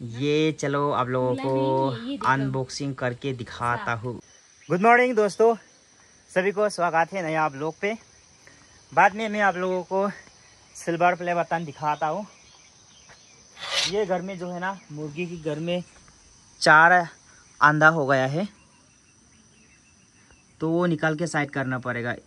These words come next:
Speaker 1: यहाँ पे दो और उस side में दो, तो कब से निकालने के लिए सोच रहा था, लेकिन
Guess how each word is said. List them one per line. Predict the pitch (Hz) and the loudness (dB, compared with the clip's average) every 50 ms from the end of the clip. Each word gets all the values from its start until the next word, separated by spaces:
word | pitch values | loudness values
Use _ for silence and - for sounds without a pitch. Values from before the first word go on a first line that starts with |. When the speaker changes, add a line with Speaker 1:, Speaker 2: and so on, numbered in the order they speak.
| _ _ - | _ _ -8
Speaker 1:
यहाँ | 135 147 147 147 156 156 | -6 -6 -4 -4 -6 -6
पे | - 175 170 175 | -4 -2 -2 -2
दो | 160 139 131 147 160 180 180 - - | -2 0 0 0 2 0 0 -4 -4
और | 135 135 139 143 | -4 -2 -2 -2
उस | 135 - 139 143 139 - | -2 -2 -4 -4 -4 -4
side | 143 131 123 123 | -6 -8 -6 -6
में | 123 123 123 117 110 | -6 -6 -6 -6 -6
दो, | 113 110 110 110 - _ _ _ _ _ _ _ - - - - _ _ - | -8 -8 -10 -12 -14 _ _ _ _ _ _ _ -20 -20 -20 -20 _ _ -8
तो | 170 | -4
कब | 170 165 175 170 | 0 2 2 2
से | 147 - 190 185 190 190 | 2 2 2 4 4 4
निकालने | 185 175 151 - 160 160 165 170 170 160 | 2 2 2 4 4 4 4 4 2 0
के | 156 160 | -2 0
लिए | 165 170 | -2 0
सोच | 165 151 151 156 - 156 | 0 0 -2 0 2 4
रहा | 151 147 147 | 6 6 6
था, | - 165 | 4 0
लेकिन | 156 151 139 - 165 175 165 | -2 -2 -2 -4 -4 -4 -4